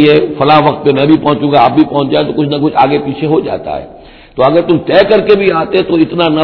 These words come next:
ہوتا جتنا کہ ہم نے اپنی مشیت، اپنی تدبیر سے کر دیا کہ عین وقت پر تمہیں وہاں پہنچا دیا۔ اس کی وجہ کیا تھی؟ ہم چاہتے تھے کہ یہ ٹکراؤ ہو جائے اور یہ بات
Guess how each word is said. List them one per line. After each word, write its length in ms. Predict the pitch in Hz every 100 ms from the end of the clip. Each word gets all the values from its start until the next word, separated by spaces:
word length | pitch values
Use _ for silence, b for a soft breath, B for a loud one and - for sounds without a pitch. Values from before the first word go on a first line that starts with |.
| 143
ہوتا 220 | 147 156 143
جتنا 240 | 131 143 135
کہ 60 | 123
ہم 80 | 131 143
نے 60 | 143 143
اپنی 220 | - 165 143
مشیت، 340 | 127 127 143 -
اپنی 160 | 113 131 127
تدبیر 300 | 117 120 131 131
سے 60 | -
کر 80 | 117 107
دیا 140 | 131 131
کہ 60 | 127 131
عین 460 | 170 175 175 170 156 139
وقت 160 | 143 -
پر 80 | 139 120
تمہیں 200 | 135 131 113
وہاں 160 | 123 -
پہنچا 300 | 110 104 110 110
دیا۔ 180 | 104 101 - B B -
اس 80 | -
کی 80 | 131 117
وجہ 160 | 165 -
کیا 120 | 175 -
تھی؟ 120 | 185 320 B B 131
ہم 80 | 143 -
چاہتے 260 | 180 220 226 -
تھے 80 | 143
کہ 60 | 147
یہ 60 | 131
ٹکراؤ 340 | 107 92 101 104
ہو 100 | 107 85
جائے 200 | 69 65 - B B B 139
اور 80 | 156
یہ 80 | 156 131
بات 160 | 151